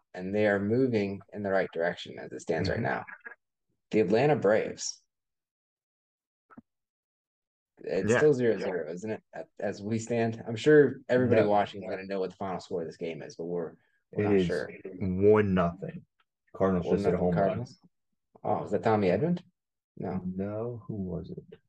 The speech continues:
Speaker 1: It would
Speaker 2: Hang
Speaker 1: be
Speaker 2: on.
Speaker 1: whoever's after him. Is that Goldie? I don't know what the
Speaker 2: No.
Speaker 1: lineup was today.
Speaker 2: No, I don't know who this is. It's number twenty-one.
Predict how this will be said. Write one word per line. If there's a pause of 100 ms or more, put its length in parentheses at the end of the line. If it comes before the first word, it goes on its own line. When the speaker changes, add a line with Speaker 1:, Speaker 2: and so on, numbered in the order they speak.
Speaker 1:
It
would
Speaker 2:
Hang
Speaker 1:
be
Speaker 2:
on.
Speaker 1:
whoever's
after
him.
Is
that
Goldie? (1000)
I
don't
know
what
the
Speaker 2:
No.
Speaker 1:
lineup
was
today.
Speaker 2:
No,
I
don't
know
who
this
is. (420)
It's
number
twenty-one.